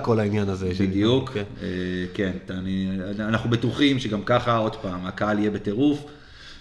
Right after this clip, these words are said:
Speaker 2: ו-, ויונה-, אנחנו יודעים גם שיונתן יעשה את העבודה שלו, אה, כמו שצריך. אה, אז אני כן מהמר על, אה, ניצחון של מכבי, כי שוב, אני
Speaker 1: קהל
Speaker 2: אמר
Speaker 1: קשה?
Speaker 2: לא, לא. לא יהיה קל. לא יהיה קל. אני לא אומר לך שזה יהיה כדור לפה, כדור לשם, ייגמר את החמש שש כזה,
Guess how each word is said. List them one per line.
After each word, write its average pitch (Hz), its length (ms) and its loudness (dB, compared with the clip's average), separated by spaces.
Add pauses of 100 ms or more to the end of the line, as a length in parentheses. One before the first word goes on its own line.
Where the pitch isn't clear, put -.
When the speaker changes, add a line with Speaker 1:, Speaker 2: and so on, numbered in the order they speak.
(200)
Speaker 2:
ו-, 95 280 0 (120)
ויונה-, 95 400 2
אנחנו 101 320 0
יודעים 101 240 2
גם 98 120 -2
שיונתן 98 440 -2
יעשה 95 200 -2
את 98 80 -6
העבודה 95 320 -2
שלו, 95 500 -2
אה, 92 100 -4
כמו 104 220 -4
שצריך. 104 600 -4 (720)
אה, 92 240 -2
אז 92 120 -4
אני 101 220 0
כן 101 160 -2
מהמר 92 300 -2
על, 92 140 -4
אה, 90 80 -6
ניצחון 92 360 -6
של 92 120 -8
מכבי, 127 560 0
כי 101 320 -2 (100)
שוב, - 480 0 (120)
אני 92 320 -6
Speaker 1:
קהל 131 100 4
Speaker 2:
אמר 135 120 4
Speaker 1:
קשה? 120 300 0 (680)
Speaker 2:
לא, 101 180 0
לא. - 60 -6 (460)
לא 131 160 2
יהיה 113 140 0
קל. 85 140 -8 (320)
לא 131 160 4
יהיה 123 160 4
קל. 131 240 2
אני 131 160 2
לא 147 100 8
אומר 143 240 4
לך 135 40 0
שזה 113 260 -2
יהיה 110 80 0
כדור 104 240 -2
לפה, 101 220 -2
כדור 98 220 -4
לשם, 233 320 -2
ייגמר 196 340 2
את 175 100 -2
החמש 127 380 0
שש 107 220 0
כזה, 92 320 -4